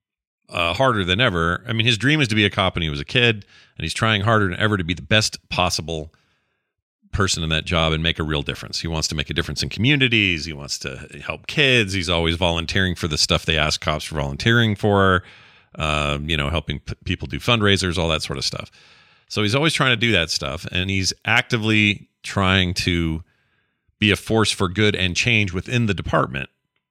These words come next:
because no department is perfect, certainly not in law enforcement these days. And, um, I got,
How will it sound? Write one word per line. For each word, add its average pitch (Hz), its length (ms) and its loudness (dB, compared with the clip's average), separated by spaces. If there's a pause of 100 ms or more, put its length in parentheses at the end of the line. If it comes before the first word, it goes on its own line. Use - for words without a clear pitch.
(340)
because 87 380 -2
no 95 140 2
department 78 400 -2
is 71 80 -4
perfect, 87 380 -2
certainly 76 340 -2
not 71 200 -2
in 73 260 -6 (280)
law 69 180 2
enforcement 73 480 0
these 65 160 -2
days. 62 300 -2 (840)
And, 98 320 2
um, 87 440 0 (1120)
I 98 380 2 (500)
got, 107 320 0